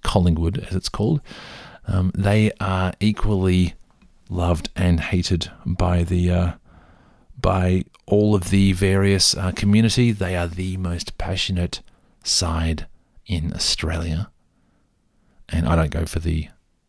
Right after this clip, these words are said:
you know, go for Collingwood. I go for the Western Bulldogs, the mighty, mighty Western Bulldogs. They are the greatest team, the Western Bulldogs, on earth,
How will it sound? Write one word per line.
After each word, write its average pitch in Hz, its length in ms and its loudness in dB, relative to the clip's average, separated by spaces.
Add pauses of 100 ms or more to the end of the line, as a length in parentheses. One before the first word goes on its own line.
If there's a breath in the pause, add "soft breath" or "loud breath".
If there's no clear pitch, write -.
(100)
you 95 100 -2
know, 80 180 -2
go 82 200 -6
for 85 320 -4
Collingwood. 87 360 -2
I 95 60 -4
go 82 140 -4
for - 100 -6
the 82 80 -4
Western 80 300 -6
Bulldogs, 85 380 -4
the 78 220 -8 (420)
mighty, 85 440 -6
mighty 85 420 -8
Western 85 320 -8
Bulldogs. 85 460 -8 (340 loud breath)
They 101 260 2
are 123 120 4
the 101 100 0
greatest 92 720 0
team, 85 340 2
the - 100 0
Western 73 280 0
Bulldogs, 71 400 -2 (100)
on 92 180 0
earth, 90 300 0